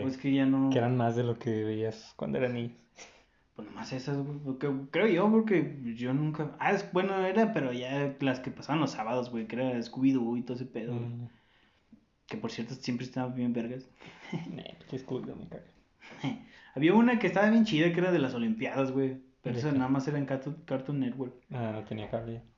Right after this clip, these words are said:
Speaker 2: ya.
Speaker 1: <laughs> Yo nada más la llegué a tener por un tiempo.
Speaker 2: <laughs>
Speaker 1: Pero
Speaker 2: La
Speaker 1: era
Speaker 2: vi en, en la casa de los vecinos,
Speaker 1: <laughs>
Speaker 2: en la
Speaker 1: Sí,
Speaker 2: ventana.
Speaker 1: en la ventana, sí. <laughs>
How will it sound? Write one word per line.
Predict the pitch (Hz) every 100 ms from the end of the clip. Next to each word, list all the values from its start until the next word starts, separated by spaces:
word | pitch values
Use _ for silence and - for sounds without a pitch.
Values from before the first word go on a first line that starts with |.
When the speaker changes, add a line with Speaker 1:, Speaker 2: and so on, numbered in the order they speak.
| _ _ -
Speaker 2:
ya. | 170
Speaker 1:
<laughs> | 160 - - - _ _
Yo | 123
nada | 123
más | 117
la | 117
llegué | 113
a | 110
tener | 117 110
por | 117
un | 110
tiempo. | - - - - -
Speaker 2:
<laughs> | 139 -
Speaker 1:
Pero | 131 127
Speaker 2:
La | 127
Speaker 1:
era | 120
Speaker 2:
vi | 120
en, | 120 123 113 -
en | 117
la |
casa | 107 117
de | 120
los | 113
vecinos, | 107 117 110 110 - -
Speaker 1:
<laughs> | - 214 220 - 202 -
Speaker 2:
en | 139
la | 120
Speaker 1:
Sí, | 113
Speaker 2:
ventana. | 117 - 110 139
Speaker 1:
en |
la | 165
ventana, | 165 165 175 175
sí. | 165 - -
<laughs> | 285 - 277 175